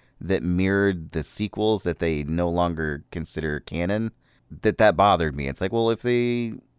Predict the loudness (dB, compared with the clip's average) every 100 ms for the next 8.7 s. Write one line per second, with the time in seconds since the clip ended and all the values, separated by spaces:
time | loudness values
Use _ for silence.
0 | _ _ -14 -6 -2 0 -2 -2 -4 4
1 | 6 6 2 0 -2 -4 -8 -16 _ _
2 | -2 0 0 0 2 2 2 0 0 2
3 | 2 2 0 -4 -6 -6 -8 -6 -6 -2
4 | 0 0 -2 -2 -4 -4 -2 -4 -4 -4
5 | -4 -4 -4 -4 -4 -6 _ -20 _ 0
6 | 2 2 2 4 4 2 2 0 0 -4
7 | _ -2 0 2 2 0 -8 -10 -16 _
8 | 0 2 2 0 -2 -4